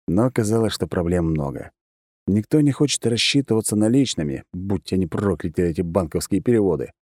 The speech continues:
А ведь ему нужна была только наличка. Он и правда собирался переезжать.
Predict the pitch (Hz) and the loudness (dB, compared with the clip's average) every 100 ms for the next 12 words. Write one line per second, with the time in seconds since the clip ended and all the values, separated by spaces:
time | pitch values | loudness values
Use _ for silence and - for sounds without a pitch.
0 | _ _ _ _ 101 127 143 143 143 127 | _ _ _ _ 0 0 2 4 4 4
1 | 123 135 127 127 117 120 123 123 113 117 | 2 0 2 0 0 0 2 2 2 0
2 | 101 - 65 - _ _ - 85 80 101 | -2 -4 -6 -8 _ _ -4 -2 0 0
3 | 101 87 78 78 90 82 - 92 95 92 | 2 0 -4 -4 -2 -2 -2 0 0 0
4 | 101 65 | 0 -2